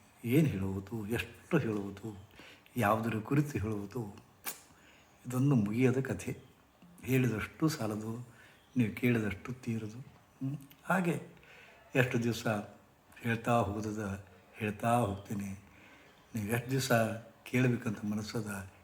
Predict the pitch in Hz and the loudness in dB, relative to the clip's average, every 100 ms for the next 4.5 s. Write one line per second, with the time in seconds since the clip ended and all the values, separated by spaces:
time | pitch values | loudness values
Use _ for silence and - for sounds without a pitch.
0 | - - 101 98 107 107 110 117 - 101 | -12 -6 -6 -4 -2 -2 -2 -4 -8 -14
1 | 92 - - - - _ _ _ _ 151 | -14 -14 -14 -16 -20 _ _ _ _ -10
2 | 160 - - - - - - - - _ | -10 -12 -20 -20 -20 -20 -20 -20 -20 _
3 | 127 123 131 147 143 110 98 123 117 101 | 0 2 4 6 6 4 2 -2 -2 -4
4 | 110 123 120 104 | -8 -4 -4 -4